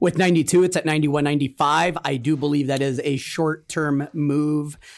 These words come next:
Um, it coincided with the ten-year breaching the one sixty level in pretty dramatic fashion.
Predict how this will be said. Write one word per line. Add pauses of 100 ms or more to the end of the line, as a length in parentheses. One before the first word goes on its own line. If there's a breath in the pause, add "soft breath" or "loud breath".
(160 loud breath)
Um,
it
coincided
with
the
ten-year
breaching
the
one
sixty
level
in
pretty
dramatic
fashion.